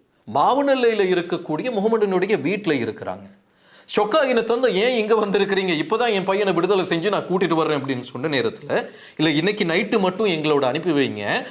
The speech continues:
அவரை ஒரு வாக்குமூலம் எடுத்துட்டு, ஒரு கட்ட உத்தரை எடுத்துட்டு நாளைக்கு காலையில நம்ம உங்களை வீட்டுக்கு அனுப்பிடுறோம்" அப்படின்னு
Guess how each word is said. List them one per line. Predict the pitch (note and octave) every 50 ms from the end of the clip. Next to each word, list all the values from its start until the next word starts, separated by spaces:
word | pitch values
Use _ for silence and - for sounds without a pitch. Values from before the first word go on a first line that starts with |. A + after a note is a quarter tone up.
| - - -
அவரை | D3 E3 G3+ G#3+
ஒரு | G3 F#3 F3
வாக்குமூலம் | D#3 D#3 E3+ A3+ A#3+ - - C#4 A3+ A#3 A3+ G#3+ G3+ F3+
எடுத்துட்டு, | E3 D#3+ E3 D#3+ D#3 F3 C#3+ C3+ B2+
ஒரு | B2+ C3 C3
கட்ட | - D#3+ D#3 - C4+ C#4 C4+
உத்தரை | - - - A3+ G3+ G3 E3+
எடுத்துட்டு | D#3 D#3 D#3 E3 - - - - G#3+
நாளைக்கு | A#3 G#3+ D#3+ D3+ E3+ A3 B3 C4+ C4+ - B3 G#3 -
காலையில | - F3+ E3 F3+ A3 A#3+ A#3+ G#3+ F#3+ G3
நம்ம | F#3 E3 D#3 F#3 A#3+
உங்களை | B3 A3 G3+ G3+ F#3 E3
வீட்டுக்கு | D3+ F#3+ A3 - - - E3+
அனுப்பிடுறோம்" | D#3 D#3 D#3 D#3+ D3+ C3+ C3+ C3 A2+
அப்படின்னு | A2+ B2 B2 D3 F#3+ C4+ - - - -